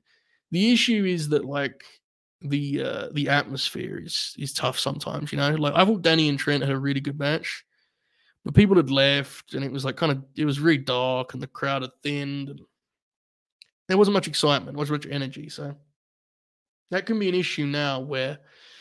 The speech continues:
in twenty twenty-one, when Rampage launched and the buildings were a bit more full, and just generally there was more excitement, that would carry through better to Rampage. But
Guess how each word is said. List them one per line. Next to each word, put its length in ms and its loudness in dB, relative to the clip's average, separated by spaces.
in 100 0
twenty 220 6
twenty-one, 340 2
when 100 0
Rampage 400 -2
launched 340 -2
and 40 -2
the 60 0
buildings 340 0
were 80 -2
a 40 -4
bit 100 -4
more 120 -4
full, 540 0
and 120 0
just 220 0
generally 320 4
there 100 2
was 120 0
more 140 0
excitement, 720 -2
that 160 0
would 120 -6
carry 300 0
through 240 -2
better 200 -6
to 120 -10
Rampage. 500 -12
But 240 0